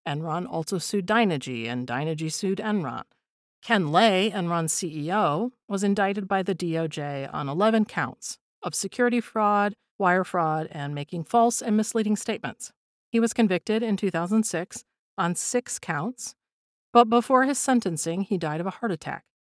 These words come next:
One of the craziest things about this is that his lawyers then went back to the courts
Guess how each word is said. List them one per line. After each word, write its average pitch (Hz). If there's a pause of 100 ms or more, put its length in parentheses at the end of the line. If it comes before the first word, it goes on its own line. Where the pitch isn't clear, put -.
(140)
One 214
of 196
the 196
craziest 196
things 175
about 156
this 120
is -
that 147
his 160
lawyers 160
then 170
went 151
back 147
to 233
the -
courts -